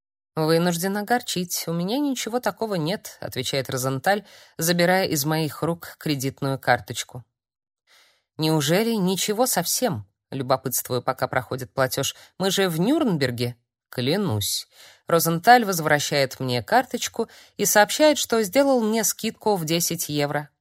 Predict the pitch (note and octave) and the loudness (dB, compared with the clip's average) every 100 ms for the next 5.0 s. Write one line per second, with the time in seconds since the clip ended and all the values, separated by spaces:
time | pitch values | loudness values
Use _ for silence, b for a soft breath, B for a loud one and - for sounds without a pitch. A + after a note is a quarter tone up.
0 | _ _ _ _ _ - G#3 D#4 B3 F#3+ | _ _ _ _ _ -8 -2 -2 -2 -2
1 | A3 A3+ A3 G3+ F#3 E3 F3 F3 - C3+ | 0 2 2 0 -2 -4 -4 -2 -4 -2
2 | B2+ B2+ - - B B - G3 G3 C#3+ | 0 -2 -2 -6 B B -2 0 0 4
3 | E3 G3 - - C#3+ E3+ F3+ - F3+ - | 4 4 -2 -2 -4 -4 -2 -2 0 2
4 | - - - D#3+ C3+ E3 D3+ C#3 F3+ - | 2 0 0 0 2 2 0 0 -2 -6